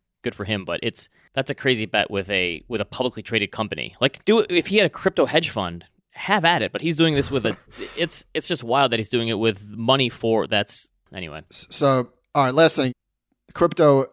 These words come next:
Speaker 2: interest is just, is just exploding. On Robinhood, they said they saw six million new customers trading crypto accounts. Six million. By comparison, that number peaked at four hundred one thousand in a single month last year. So,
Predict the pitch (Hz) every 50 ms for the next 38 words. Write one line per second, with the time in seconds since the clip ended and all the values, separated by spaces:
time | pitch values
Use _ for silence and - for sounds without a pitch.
0 | _ 131 123 120 123 117 110 - 120 117 - - 120 - 135 120 - - - -
1 | - 127 123 117 113 110 107 104 - _ 123 131 135 139 135 139 131 127 123 117
2 | 107 123 120 - - 135 123 120 - - 117 117 - - - - 165 165 - -
3 | 139 131 139 143 143 147 143 135 127 120 120 123 123 - - 110 - - 104 98
4 | 87 71 69 - - - _ _ _ _ _ _ _ _ _ _ _ _ _ _
5 | _ - - 135 127 123 - - - - 104 98 - - 80 71 - - - -
6 | 165 - - 135 127 127 117 101 92 85 71 - _ _ _ _ _ _ _ _
7 | _ _ - 147 147 - - - - 165 165 160 156 143 - 143 127 117 113 117
8 | - - - - - _ _ _ _ _ - 143 139 151 160 143 135 - - -
9 | 156 135 131 - - - 156 139 147 147 135 139 131 131 120 - 127 117 117 -
10 | 123 117 117 110 - - 120 120 120 117 110 - 117 107 104 - - - 76 76
11 | - - _ _ _ _ _ _ _ _ - - 120 107 95 98 98